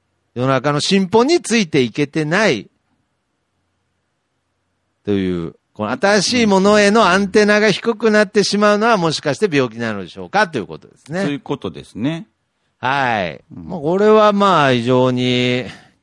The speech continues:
Speaker 1: まあ、興味深いというか、
Speaker 2: うん。
Speaker 1: うん、話ではありますよね。
Speaker 2: 確かに、確かに。
Speaker 1: うん。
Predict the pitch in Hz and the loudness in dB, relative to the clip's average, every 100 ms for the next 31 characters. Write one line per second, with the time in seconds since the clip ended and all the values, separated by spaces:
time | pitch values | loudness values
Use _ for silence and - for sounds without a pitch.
0 | _ _ _ _ 160 107 117 113 110 101 | _ _ _ _ -8 -4 0 0 0 -4
1 | 107 120 104 87 82 80 78 - 71 60 | -6 -2 -2 -4 -8 -12 -14 -16 -16 -16
2 | 50 _ 110 87 69 - _ _ _ _ | -18 _ -10 -10 -10 -18 _ _ _ _
3 | _ _ 101 101 95 90 82 73 92 87 | _ _ -6 -2 -2 -2 -6 -10 -12 -12
4 | 85 - 95 170 90 78 76 73 - - | -14 -12 -2 -2 -2 -6 -16 -20 -20 -20
5 | 62 _ 90 95 - - 113 - - 76 | _ _ -12 -12 -12 -12 -12 -12 -14 -14
6 | 71 80 - - - - - 104 104 104 | -12 -14 -14 -20 -20 -20 -12 -6 -4 -2
7 | 104 101 95 92 87 85 78 | -2 -2 -4 -4 -6 -10 -14